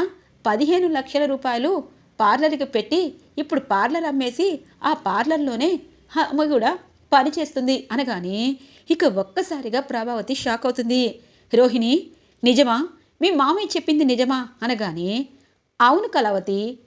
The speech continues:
ఇది నేనే నాన్నకి చెప్పాను. నీకింకా రుజువులు కావాలంటే ఈవిడ పార్లర్కి ఫోన్ చేసి ప్రభావతి బ్యూటీ పార్లరా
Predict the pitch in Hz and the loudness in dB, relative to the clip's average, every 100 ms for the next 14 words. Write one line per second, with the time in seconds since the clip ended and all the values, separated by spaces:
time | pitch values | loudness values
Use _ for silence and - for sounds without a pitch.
0 | _ 262 208 269 339 240 _ 262 339 294 | _ -2 0 0 0 -4 _ 0 2 2
1 | 247 330 269 269 269 254 240 254 262 - | 0 -2 0 -2 0 -2 2 2 0 -2
2 | _ _ _ _ - 302 320 233 226 330 | _ _ _ _ -4 -2 0 -2 0 0
3 | 285 240 320 320 277 262 262 247 285 392 | 0 0 0 0 0 0 0 0 0 0
4 | 302 - _ _ - 330 269 214 220 - | -2 -8 _ _ 0 2 2 2 0 -4
5 | - _ _ _ 226 214 262 302 285 262 | -12 _ _ _ 2 2 2 0 -2 -2
6 | 208 262 247 220 311 370 240 - _ _ | -2 0 0 2 2 2 0 -8 _ _
7 | - 196 185 277 349 349 311 330 320 320 | 0 2 4 2 2 0 -4 -4 -4 -4
8 | 311 294 285 | -2 0 0